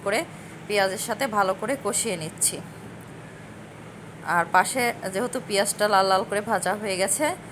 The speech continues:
এখন হচ্ছে কাসকি মাছ দিয়ে সুন্দর করে ভেজে নিচ্ছি।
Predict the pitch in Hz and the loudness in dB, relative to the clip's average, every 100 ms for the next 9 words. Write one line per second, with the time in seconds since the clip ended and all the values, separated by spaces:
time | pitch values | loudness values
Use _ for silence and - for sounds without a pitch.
0 | - - 151 - 220 233 - 240 208 208 | -16 -2 0 0 0 0 0 0 2 2
1 | 214 208 208 190 185 302 - 220 202 190 | 0 0 0 0 2 2 2 0 -2 -2
2 | 185 220 233 175 165 156 - - | 0 0 0 0 -2 -4 -6 -6